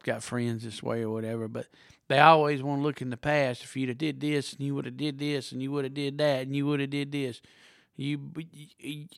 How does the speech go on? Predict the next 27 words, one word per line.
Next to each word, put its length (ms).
you 380
would 140
still 260
have 320
this, 320
this, 320
and 120
that. 280
But 220
you 80
know 160
what? 400
I 180
might 340
not 220
have 80
found 360
Jesus. 480
I 120
might 380
not 260
have 80
known 440
who 200
my 200
Savior 480
was 360